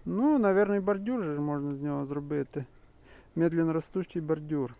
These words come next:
Ну, а якщо треба, щоб швидко росло щось, або з дерева якесь зробити,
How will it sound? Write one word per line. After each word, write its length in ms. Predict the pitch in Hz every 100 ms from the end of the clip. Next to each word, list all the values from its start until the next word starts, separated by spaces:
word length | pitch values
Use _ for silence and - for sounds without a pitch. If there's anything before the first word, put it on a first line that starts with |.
| - - _ - - _ - - - - - - - - - - - -
Ну, 100 | 196
а 60 | 220
якщо 240 | 220 -
треба, 400 | 208 208 196 190 165 - - - - - - - - - - - - - -
щоб 200 | - 165
швидко 440 | - 233 254 - 226
росло 380 | 220 - 220 214
щось, 460 | - 196 185 - - - - - - - - - - - - - - - - - - -
або 280 | 160 156 190
з 40 | 156
дерева 420 | 180 233 220 196
якесь 240 | 185 185
зробити, 720 | 170 180 175 180 170 - 160